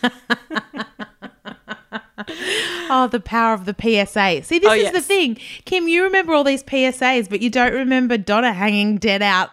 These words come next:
Speaker 1: the back of a, a station wagon.
Speaker 2: No, clearly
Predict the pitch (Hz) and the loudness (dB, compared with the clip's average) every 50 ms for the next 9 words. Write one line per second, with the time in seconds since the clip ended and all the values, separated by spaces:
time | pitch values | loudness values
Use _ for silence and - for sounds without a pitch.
0 | _ _ - 202 175 - 196 196 - - 226 190 202 208 190 180 - - 190 208 | _ _ -6 -4 -2 -2 -2 -2 0 -2 -2 0 0 -2 -2 -4 -2 -2 -2 -2
1 | - - 226 226 277 - - - 254 220 196 170 156 151 147 151 151 147 147 - | 0 0 0 0 0 0 -2 -4 -2 0 0 0 0 -2 -4 -6 -8 -8 -8 -4
2 | 226 214 208 196 190 190 - - - - 233 233 240 233 233 214 214 208 | -2 0 2 2 0 -2 -6 -8 -2 2 4 4 4 4 4 2 0 -2